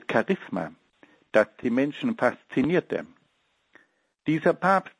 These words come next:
scheute keine Mühe und kein Opfer, um selbst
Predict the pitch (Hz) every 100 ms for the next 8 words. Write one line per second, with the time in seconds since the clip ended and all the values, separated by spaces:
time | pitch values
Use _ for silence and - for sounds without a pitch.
0 | - - - 160 160 151 - 170 175 165
1 | 160 190 175 95 90 - - - 127 -
2 | 143 151 143 165 - 110 87 - _ _
3 | _ _ _ _ _ _ _ 143 151 143
4 | 170 185 -